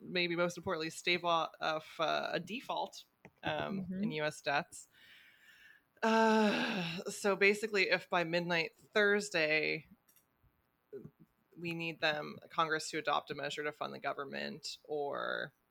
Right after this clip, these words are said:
Speaker 1: federal agencies and operations will start to <laughs> shutter on Friday morning.
Speaker 2: Mm.
Speaker 1: Um, and if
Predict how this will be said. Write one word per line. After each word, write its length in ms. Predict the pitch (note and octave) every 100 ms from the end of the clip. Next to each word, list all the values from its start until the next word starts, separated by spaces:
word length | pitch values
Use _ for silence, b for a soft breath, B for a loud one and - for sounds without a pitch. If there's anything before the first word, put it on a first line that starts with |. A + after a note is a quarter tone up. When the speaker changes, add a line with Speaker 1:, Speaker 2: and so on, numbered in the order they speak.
| _ -
Speaker 1:
federal 260 | D#3 D3+
agencies 1000 | E3+ G3 F#3+ F#3 - F3+ E3+ E3 D#3 D#3+ -
and 100 | D#3
operations 840 | C#3+ D#3 D#3 D3+ - D3 C#3+ C#3+
will 160 | C#3+ C#3+
start 380 | - D3 D3 -
to 520 | - D3 C#3 C3+ C3 C3+ -
<laughs> 160 | - -
shutter 520 | - - D#3+ C#3+ C#3
on 140 | C#3+ D#3
Friday 320 | - E2+ C3 A#2+
morning. 800 | - G#3+ - G#2+ - G1+ - - b b b F3
Speaker 2:
Mm. 220 | G3 F#3+
Speaker 1:
Um, 440 | D3+ D3 D3 D3 - -
and 340 | E3 D#3+ E3
if 140 | E3